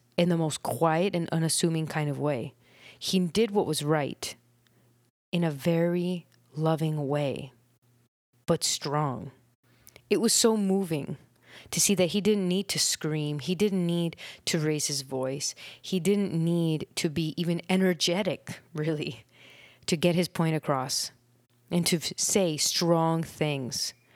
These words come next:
and talk about really strong topics and for them to resonate. He was captivating to children because he was so loving and kind, and he was such a good listener.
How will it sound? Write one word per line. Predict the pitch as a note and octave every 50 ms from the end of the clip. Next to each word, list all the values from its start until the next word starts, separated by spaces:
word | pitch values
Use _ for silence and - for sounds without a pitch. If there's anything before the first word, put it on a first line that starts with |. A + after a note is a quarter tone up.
| - - -
and | - E3+ E3
talk | - F3+ E3 D#3+ D#3+ - -
about | D3+ D#3 D3 D3 C#3+ - -
really | - D3+ D#3 F#3 G3+ F#3+ F3+
strong | E3+ - - - E3+ E3 D#3 D#3+ D3+
topics | - - - D#3 D3+ - - - - - - - - - _ _ _ _ _ _ _ _ _ _ -
and | - E3 D#3 -
for | - D#3+
them | D3+ D#3+ D#3 D3+ D3
to | - E3+
resonate. | D#3 D3+ D3 D#3 D3+ D3+ C3+ B2 G#2+ - - _ - _ _ _ _ _ - _ _ - _
He | - - - G3
was | F#3+ G3 F#3 -
captivating | - - - F3+ G3 - - D#3+ C#3 D3+ C3+ C3 C3 A#2 - C#3+ - _ _ _ _ _ - -
to | - D#3
children | - - D3+ C#3+ C3 - A#2 C#3 C3+ - - _ - - - _ -
because | F#3+ F3 - F3+ F3+ E3 -
he | - F3+
was | E3 D3+
so | - - D#3+ D3+
loving | D3+ D3 D3 D3 C#3+ C3+ - B2+ E3+ D3+ - _ _ _ _ _ - _ _ -
and | D#3+ D#3+ D#3 -
kind, | - D#3 D#3+ D#3 D3+ D3 C#3 - E3+ - - - - _ _ _ _ _ _ _ _ _ _ _ -
and | F3 E3
he | E3 F3+
was | F3 D#3+
such | - - F3 - -
a | -
good | - E3+ D#3+ -
listener. | D#3 D3+ D#3 E3 F3 - - - D#3+ - - - - -